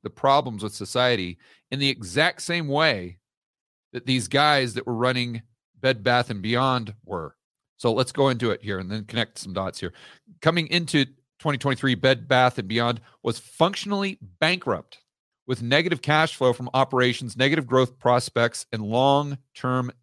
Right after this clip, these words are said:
debt, approximately two point five billion. So they're functionally bankrupt. So what did they do? Let's skip down. Here's where I'm reading, uh, a quote from, it looked like one of the people that were in charge there.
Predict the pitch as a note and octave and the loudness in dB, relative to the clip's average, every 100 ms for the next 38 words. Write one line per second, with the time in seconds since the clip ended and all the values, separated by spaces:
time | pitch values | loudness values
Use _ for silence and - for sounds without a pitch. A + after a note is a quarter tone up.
0 | F#2+ A#2+ A#2 G#2 - _ _ _ _ _ | -8 -2 0 0 -4 _ _ _ _ _
1 | _ _ _ - C#3+ C#3 B2+ G#2+ - C#3 | _ _ _ 2 4 4 -2 -6 -6 -4
2 | B2+ - B2+ G#2+ B2+ C3 G#2 D#2+ _ _ | -4 2 2 2 2 2 0 -6 _ _
3 | _ _ D3 C3+ A2 - - E3+ G3 F#3+ | _ _ 0 2 0 -4 2 2 2 -2
4 | G3 G3 F#3+ F#3 _ _ _ D#3 D#3+ C#3+ | -2 0 -2 -6 _ _ _ 2 2 2
5 | F#2 - - _ _ _ _ - C3 C3 | -2 -2 -14 _ _ _ _ -6 2 4
6 | F3 D#3+ D#3+ E3 D3+ F2 _ _ _ _ | 4 2 2 4 4 0 _ _ _ _
7 | _ - - - F#3 - C#3 C#3 D3+ D3+ | _ -12 -8 0 -2 2 4 4 2 -4
8 | _ _ _ _ _ _ _ C#3 B2+ B2+ | _ _ _ _ _ _ _ 0 2 4
9 | B2 A#2 G#2 G#2+ - _ _ A#2+ C3 B2+ | 4 4 -2 -8 -16 _ _ -2 0 0
10 | A#2 - A2+ G#2+ - - - D#3+ A#2+ - | -2 -2 2 2 0 -6 4 4 4 0
11 | _ _ _ - B2 C#3 B2+ C3+ C#3 C3+ | _ _ _ -8 -2 -2 2 2 2 0
12 | A2 C3+ C3 B2+ A#2+ B2 A#2+ A#2 G#2+ - | -2 -2 -2 0 0 -2 -4 -4 -6 0
13 | C3 B2+ G2 F2+ | 2 2 -2 -6